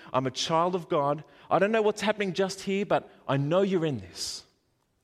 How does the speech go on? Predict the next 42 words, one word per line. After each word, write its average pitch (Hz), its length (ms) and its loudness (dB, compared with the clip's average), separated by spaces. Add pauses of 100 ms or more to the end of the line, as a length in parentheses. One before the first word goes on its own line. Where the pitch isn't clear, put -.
(240)
That 165 100 -4
is 160 140 -2
such - 420 -4
a 147 60 -6
different 135 360 -4
picture. 101 400 -8 (180)
It's 139 140 -4
so 170 140 0
different 202 320 -4
to 180 60 -12
Tony 170 260 -2
Robbins. 127 460 -2 (180)
It's 127 140 -8
so 151 220 2
much 131 220 0 (140)
better 170 340 2 (160)
than 135 120 -4
the 131 60 0
hope 156 240 -4
this - 180 -8
world 123 240 -2
offers. - 500 -12 (1300)
Friends, 131 220 -4
this 147 180 -4
is 127 160 -4
the 117 80 -8
good 139 260 -6
news 135 220 -6
of 123 140 -6
Jesus. 127 260 -4
We 107 60 -6
need 104 100 -8
to 110 60 -14
preach - 380 -8
into 156 120 -4
our 151 60 0
hearts 131 340 -4 (380)
day 135 260 0
in, 143 120 -6
day 123 200 0
out. 101 180 -4 (1400)
And 135 160 -4